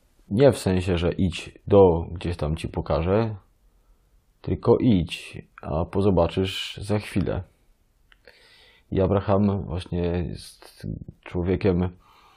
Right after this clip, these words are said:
który nie był wierzący, miał ogromne widocznie doświadczenie Pana Boga. Y, był w takim sensie wychowywany w kulturze, gdzie było wielu, wielu bogów, prawdopodobnie gdzieś tam w Mezopotamii.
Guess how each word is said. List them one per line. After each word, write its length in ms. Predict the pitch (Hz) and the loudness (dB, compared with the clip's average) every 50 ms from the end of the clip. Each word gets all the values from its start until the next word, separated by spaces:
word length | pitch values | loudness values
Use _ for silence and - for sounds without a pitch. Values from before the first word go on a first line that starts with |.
| _ _ - - _ | _ _ -20 -20 _
który 280 | - - - - 98 101 | -18 -10 -4 0 2 4
nie 140 | 110 123 110 | 4 4 4
był 180 | 98 95 90 | 4 2 2
wierzący, 540 | 85 90 92 87 87 87 85 82 82 82 92 | 2 2 2 2 2 2 0 0 -2 -2 -2
miał 460 | 90 92 90 90 87 87 87 - - | 0 0 0 0 0 -2 -4 -4 -4
ogromne 680 | 87 95 90 90 92 90 87 85 85 85 85 90 87 - - - - - - | -2 0 2 2 2 2 0 0 0 0 -2 -4 -6 -8 -12 -14 -18 -14 -10
widocznie 460 | - 87 80 92 87 - - 98 85 | -6 -4 -4 -4 -4 -2 -2 -2 -2
doświadczenie 600 | 82 87 - - - 90 - - 95 87 82 80 | -2 -2 -4 -4 -4 -4 -4 -2 -2 -2 -2 -2
Pana 260 | - 87 85 85 82 | -2 -2 -2 -2 -2
Boga. 400 | 82 85 82 82 90 90 104 107 - _ - - - - - - - - - - - _ - - | -2 -2 -2 -2 0 -2 -2 -2 -6 _ -20 -20 -20 -20 -20 -20 -20 -20 -20 -20 -20 _ -12 -6
Y, 140 | 71 85 80 | -6 -4 -2
był 200 | - 98 95 92 | 0 2 2 2
w 80 | 87 | 2
takim 260 | 95 92 - 95 92 87 | 2 -2 -2 -2 -4 -2
sensie 400 | - 98 87 90 87 - 92 87 | 0 0 0 0 0 0 0 0
wychowywany 600 | 92 87 - 98 90 90 87 92 92 90 87 82 | -2 -2 -2 0 0 2 2 2 2 2 0 -2
w 100 | - - | -4 -6
kulturze, 440 | - 85 82 - 87 90 95 87 | -6 -6 -4 -4 -4 -4 -4 -4
gdzie 140 | 82 90 85 | -4 -4 -4
było 240 | 80 95 87 85 85 | -4 -2 -2 -2 -2
wielu, 260 | 82 92 92 85 85 | 0 0 0 0 0
wielu 240 | 87 95 95 92 90 | 0 2 2 2 2
bogów, 680 | 80 85 85 82 92 101 104 - - - - - - - - - - - - - - - - - - - _ - | 2 0 0 0 0 -2 -2 -4 -12 -20 -20 -20 -20 -20 -20 -20 -20 -20 -20 -20 -20 -20 -20 -20 -20 -20 _ -8
prawdopodobnie 760 | - 87 87 - 90 - - 90 - 85 80 90 87 87 | -6 -4 -4 -4 -4 -4 -2 -2 0 0 0 0 0 0
gdzieś 140 | 85 85 - | -2 -4 -6
tam 280 | - - 85 85 85 82 | -4 -4 -2 -2 -2 -4
w 320 | 87 92 - - - - | -6 -8 -8 -10 -8 -4
Mezopotamii. 760 | 90 90 85 87 82 - 90 87 - 87 85 90 92 101 98 | -2 -2 -2 -2 -4 -4 -2 0 0 2 2 2 0 0 -4